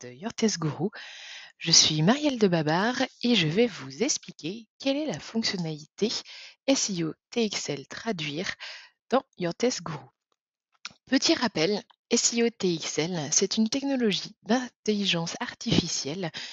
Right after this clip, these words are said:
que nous proposons au sein de Your Test Guru et qui est complémentaire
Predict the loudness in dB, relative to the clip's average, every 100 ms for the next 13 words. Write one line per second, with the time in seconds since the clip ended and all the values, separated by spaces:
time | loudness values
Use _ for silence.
0 | -16 2 4 4 2 -6 -6 -4 -2 -2
1 | -6 -10 -20 _ -2 0 4 4 2 -2
2 | -2 -2 -4 -6 -10 -10 -14 -16 -20 -20
3 | _ -2 -2 -6 -8 -4 -2 -4 -12 _
4 | -8 -6 -2 0 0 -2 0 0 -2